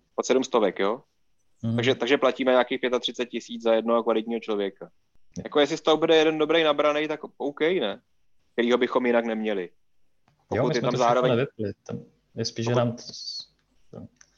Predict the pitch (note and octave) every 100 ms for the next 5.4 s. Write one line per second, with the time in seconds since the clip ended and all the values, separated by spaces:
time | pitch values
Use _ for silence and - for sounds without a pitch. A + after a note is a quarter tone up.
0 | _ _ _ - C3 C#3+ D3 C#3+ C#3 C#3+
1 | D3 C#3 C#3+ C3 - C3 C#3+ C#3 C3+ B2
2 | C3 C3 C3+ C3+ B2+ - C3 B2+ B2+ C3
3 | C3+ - C3 - - A2+ A2+ B2 C3+ B2
4 | A#2 A2+ B2 A#2 - A#2+ - B2 A#2+ A#2+
5 | A2+ A2 A2+